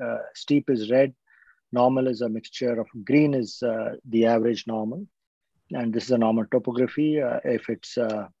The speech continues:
blue, it's, uh, a flatter cornea. And, uh, you can, uh,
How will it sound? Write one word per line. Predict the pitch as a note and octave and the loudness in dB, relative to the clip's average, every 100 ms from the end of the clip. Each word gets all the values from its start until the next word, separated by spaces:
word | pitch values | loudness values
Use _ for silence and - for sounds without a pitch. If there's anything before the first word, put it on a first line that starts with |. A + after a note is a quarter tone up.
| _ _ _ | _ _ _
blue, | A2 C3+ D#3 | 2 6 8
it's, | C#3+ - - | 6 4 -6
uh, | A#2+ A2+ G2 _ _ _ _ | -4 -4 -6 _ _ _ _
a | - | -10
flatter | - A#2+ B2 | -2 -2 -2
cornea. | - A#2 A2 B2 G#3+ G3+ _ _ _ _ _ _ _ _ _ _ _ - _ _ _ _ _ _ _ _ _ _ _ _ _ _ _ - _ | -2 -2 -2 -4 -6 -10 _ _ _ _ _ _ _ _ _ _ _ -20 _ _ _ _ _ _ _ _ _ _ _ _ _ _ _ -20 _
And, | - C3+ B2+ B2+ | -8 -4 -2 0
uh, | B2+ B2+ | 2 4
you | B2 B2+ | 4 4
can, | C#3 C3+ C3+ B2+ | 4 4 2 -2
uh, | B2 A#2+ | -2 -4